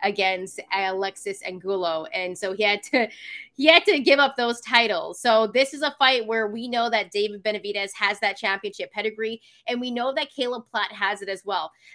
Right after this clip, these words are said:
When I think about Caleb Plant, the one fight that I always go to that I think was an absolute dub was the one against Caleb Truax. A fight where I was like, "Yo, he could have got him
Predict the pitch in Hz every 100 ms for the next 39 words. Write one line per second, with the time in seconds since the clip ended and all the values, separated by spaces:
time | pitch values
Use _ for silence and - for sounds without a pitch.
0 | _ 240 262 262 302 330 494 494 - 285
1 | 277 233 240 226 214 220 208 254 - 285
2 | 269 220 190 233 220 220 208 196 208 -
3 | 247 240 208 196 214 214 214 202 - 185
4 | - 208 185 - 170 208 226 _ _ _
5 | _ 185 202 233 233 233 226 214 208 208
6 | 202 202 - 208 185 - 190 156 - -
7 | - _ _ _ - _ 247 262 - 294
8 | 320 262 269 269 233 220 220 175 - 240
9 | 240 262 311 359 254 240 240 226